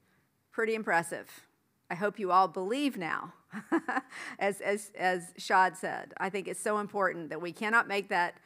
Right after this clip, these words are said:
point enough. Jacksonville very often has had a bit of an inferiority complex.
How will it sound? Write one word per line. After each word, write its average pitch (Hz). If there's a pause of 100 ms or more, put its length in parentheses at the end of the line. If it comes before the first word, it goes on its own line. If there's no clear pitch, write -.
(300)
point 185
enough. - (140)
Jacksonville 202
very 202
often 190
has 175
had 175
a 165
bit 185
of 175
an 170
inferiority 170
complex. -